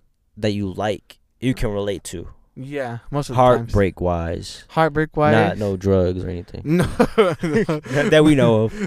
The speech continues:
Speaker 2: <laughs> No, no, not that type of shit. But then there'll be also, like, um, like, the classics.
Speaker 1: Like what?
Speaker 2: Like, that be hitting, like, The Eye of the Tiger, um, Yesterday.
Speaker 1: Hmm.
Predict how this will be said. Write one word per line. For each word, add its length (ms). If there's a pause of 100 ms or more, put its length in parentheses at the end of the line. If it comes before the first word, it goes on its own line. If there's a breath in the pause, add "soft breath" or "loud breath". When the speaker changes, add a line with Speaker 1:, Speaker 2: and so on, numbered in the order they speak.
Speaker 2:
<laughs> 520
No, 280
no, 260
not 360
that 140
type 200
of 80
shit. 260 (420 loud breath)
But 100
then 140
there'll 260
be 140
also, 340
like, 400
um, 300
like, 180
the 100
classics. 920 (180 soft breath)
Speaker 1:
Like 140
what? 260
Speaker 2:
Like, 360
that 200
be 140
hitting, 340
like, 240
The 120
Eye 180
of 100
the 80
Tiger, 1040 (500)
um, 760 (320)
Yesterday. 1040 (520)
Speaker 1:
Hmm. 380